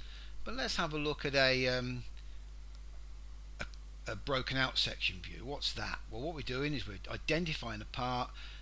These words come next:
and then we're telling it where we want that view to be, and you can see this bit that's missing, and in the title you can see we've got all the weight and the, um, the, the, the name, all that has come through into the, into the drawing border.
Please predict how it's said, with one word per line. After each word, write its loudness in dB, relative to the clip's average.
and 0
then 4
we're 2
telling 4
it -2
where 2
we -2
want -4
that -4
view -4
to 0
be, 0
and -2
you -4
can 0
see 6
this 6
bit 0
that's 0
missing, 0
and -2
in 0
the -2
title 2
you -2
can -4
see 2
we've 0
got 0
all -2
the -2
weight 2
and -2
the, 0
um, -2
the, -4
the, -8
the -2
name, 2
all 0
that 2
has 2
come 2
through 0
into 0
the, 0
into -2
the -8
drawing -6
border. -8